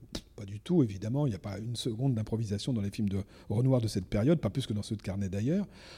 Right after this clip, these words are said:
Euh, il dira par, par exemple que la fameuse réplique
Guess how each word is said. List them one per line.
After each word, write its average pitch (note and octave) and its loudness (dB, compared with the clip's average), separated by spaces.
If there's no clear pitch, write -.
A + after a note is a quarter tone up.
Euh, D3 6
il D#3 6
dira D3 6
par, A2 0
par A#2 -4
exemple D#3 2
que C#3 4
la C#3 6
fameuse D3 2
réplique C#3+ 2